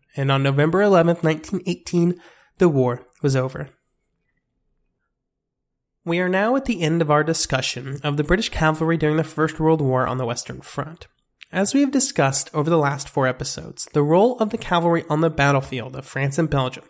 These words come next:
in the early twentieth century was discussed just as much at the time as it is now.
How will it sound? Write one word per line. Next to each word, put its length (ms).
in 100
the 120
early 320
twentieth 420
century 540
was 140
discussed 640
just 280
as 120
much 300
at 140
the 80
time 560
as 160
it 80
is 100
now. 380